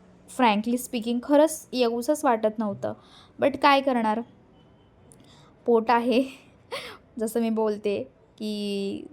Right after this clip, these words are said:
रोजीरोटीसाठी आपल्याला येणंच आहे मुंबईला. So अशा प्रकारे आम्ही संध्याकाळच्या ट्रॅव्हल्सनी घरी आलो आणि पहाटे आल्यानंतर ट्रेननी मी आणि मनू, मनू तिच्या घरी गेली आणि मी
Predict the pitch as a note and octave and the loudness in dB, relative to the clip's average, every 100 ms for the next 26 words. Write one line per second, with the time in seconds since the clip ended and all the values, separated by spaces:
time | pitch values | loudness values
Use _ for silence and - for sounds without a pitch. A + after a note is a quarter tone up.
0 | A#3+ A3+ G#3+ A#3 A3+ A3 B3 A#3 A3 A#3 | 2 2 4 4 4 0 -2 -2 0 0
1 | A3+ A3+ A3 A3 A3 A3 G#3+ G#3+ A#3 A#3+ | 0 2 2 4 2 2 2 2 0 0
2 | A#3 A3 G#3+ G3+ G3+ G3+ G3 G3+ A#3+ _ | -2 -2 -4 -4 0 0 0 -4 -10 _
3 | _ _ - _ _ - A#3 A3 G#3+ G3+ | _ _ -20 _ _ -4 0 4 4 2
4 | B3 A#3 A3 G#3+ G#3 G#3 G3+ G3+ G3 G3 | -2 -2 -2 0 0 0 0 -4 -4 -4
5 | F#3+ F#3+ G3+ F#3+ G#3 G#3 G#3 G#3 G#3 F#3 | -4 -4 -4 -2 0 -2 -2 -2 0 0
6 | F#3 - A3 A3+ B3 C#4 C#4 G#3+ G3 G3 | -2 -4 -6 -4 -2 0 0 0 0 -2
7 | F#3+ F#3+ F#3+ F#3+ G3 G3 B3+ A3 G3 F#3+ | -2 -4 -6 -6 -6 -4 -2 0 0 0
8 | A#3+ A3+ - F#2 - - - - - - | -2 -2 -2 -4 -6 -10 -20 -20 -20 -20
9 | _ _ B3+ B3+ A#3+ G3+ F#3+ G3 - A3 | _ _ 0 2 2 0 -4 -6 -10 -4
10 | B3 A#3+ A3+ G#3 B3 C#4+ B3+ F#3+ F#3+ G3 | 0 0 0 0 0 2 0 -2 -4 -2
11 | G#3+ A#3+ B3+ E4+ F4+ E4 D4+ C#4+ C4+ C4+ | -2 -4 -2 0 2 0 0 -2 -2 -6
12 | D#4+ _ A3+ G3+ G3+ G3+ G#3 G#3 A3 A3 | -12 _ -4 -2 -2 -2 -2 -2 -2 0
13 | A3 A3 | 0 -2